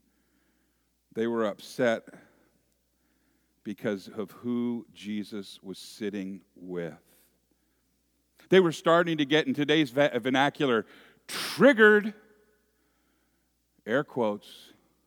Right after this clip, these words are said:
"Look who he's sitting with." Some would say commoners, uneducated. Others would say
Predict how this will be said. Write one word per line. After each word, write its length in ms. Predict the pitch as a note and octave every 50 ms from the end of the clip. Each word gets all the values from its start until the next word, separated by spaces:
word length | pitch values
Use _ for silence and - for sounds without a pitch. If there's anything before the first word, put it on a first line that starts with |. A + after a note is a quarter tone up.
| _ _ _ _ _ _ _ _ _ _ _ _
"Look 160 | - A#3 G#3+
who 60 | - F3
he's 160 | A#2 F#2 -
sitting 420 | - - - C4 C#4+ D#4 F#3 C3+
with." 220 | G2+ D#2+ D#2 - _ _ _ _ _ _ _ _ _ _ _ _ _ _ _ _ _ _ _ _ _ _ _ _ _ _ _ _ _ _ _ _ _ _ _ _
Some 160 | - C3+ A#2+
would 120 | A2+ G2
say 120 | - G#2 F2
commoners, 560 | - - A#2 C#3+ D3+ C#3 G#2+ E2+ - - _ _ _ _ _ _ _ _ _ _ _ _ _ _ _ _ _ _ _ _ _ _ _ _ _ _ _ _ - -
uneducated. 720 | B2 A#2 G2+ A2+ A2+ A#2+ B2 - - G2+ D#2+ - - - _ _ _ _ _ _ _ _ _ _ _ _ _ _ _ _ _ _ _ _ _ _ _ _ _ _ _ _ _ _ _ _ _ _ _ _ _ _ _ _ _ _ _ _ _ _ _ _ _ -
Others 260 | A#2+ A#2+ A#2+ G#2 G2
would 120 | G#2+ F2
say 280 | - - A2 G2 F2 E2